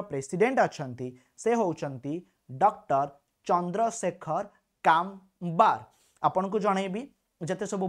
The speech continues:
ବୁକ୍ ସାମିଲ କରାଯାଇଅଛି, ତାହା ଏକ ଜାନୁଆରୀ ଦୁଇ ହଜାର ଷୋହଳରୁ ଏକତିରିଶ ଡିସେମ୍ବର ଦୁଇ ହଜାର କୋଡ଼ିଏର। ଏଇ ଯେଉଁ ସାହିତ୍ୟ ଏକାଡେମୀ ଆୱାର୍ଡ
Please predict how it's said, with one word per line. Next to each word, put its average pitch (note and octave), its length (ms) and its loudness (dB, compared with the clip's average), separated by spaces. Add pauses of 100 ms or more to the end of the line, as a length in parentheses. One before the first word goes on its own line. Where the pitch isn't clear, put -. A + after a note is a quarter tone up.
(100)
ବୁକ୍ C4 200 -2
ସାମିଲ E3 440 -4
କରାଯାଇଅଛି, G3 640 2 (380)
ତାହା D#3 220 4 (1700)
ଏକ D#3+ 260 0 (120)
ଜାନୁଆରୀ G3+ 340 2 (360)
ଦୁଇ E3+ 200 0
ହଜାର F3+ 200 0 (100)
ଷୋହଳରୁ F#3+ 420 6 (440)
ଏକତିରିଶ G#3+ 380 -2 (100)
ଡିସେମ୍ବର F#3+ 380 0 (100)
ଦୁଇ E3 160 -2
ହଜାର F#3 220 -2 (100)
କୋଡ଼ିଏର। B2+ 340 -2 (680)
ଏଇ G#3+ 220 4 (240)
ଯେଉଁ G3+ 120 -2 (100)
ସାହିତ୍ୟ G3 340 -2 (140)
ଏକାଡେମୀ F#3 400 0 (180)
ଆୱାର୍ଡ E3 280 6